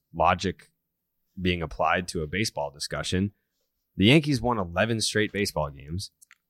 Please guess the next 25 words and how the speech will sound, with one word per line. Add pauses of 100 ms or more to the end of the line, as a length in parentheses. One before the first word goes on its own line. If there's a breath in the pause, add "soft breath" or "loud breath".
(280)
and (680)
the
whole, (500)
uh,
how
sustainable
is
winning
every
single
game? (540)
Uh,
it's
not. (680)
It's
not
sustainable. (180)
So
I'm
not
saying
that
the,
you
can't,